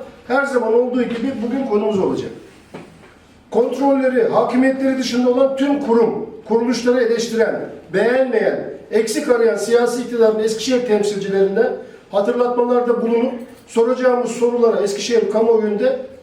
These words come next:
cevap bekleyeceğiz. Anlı ve şanlı, ısrarla ve üstüne basarak yüreklerimizde, hafızamızda adı Eskişehir Atatürk Stadı olan alana yapılan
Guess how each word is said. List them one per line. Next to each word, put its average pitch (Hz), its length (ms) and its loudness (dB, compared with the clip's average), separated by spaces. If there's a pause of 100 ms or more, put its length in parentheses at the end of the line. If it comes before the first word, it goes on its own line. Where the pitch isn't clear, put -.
cevap 190 360 -2
bekleyeceğiz. 131 720 -8 (1400)
Anlı 262 360 2
ve 262 120 4
şanlı, 226 560 0 (140)
ısrarla 247 560 0
ve 233 100 2
üstüne 247 360 0
basarak 233 420 2
yüreklerimizde, 226 840 2 (200)
hafızamızda 226 1040 0 (220)
adı 240 420 2
Eskişehir 233 440 0
Atatürk 240 340 -2
Stadı 226 300 0
olan 214 160 2
alana 226 360 2
yapılan 220 420 2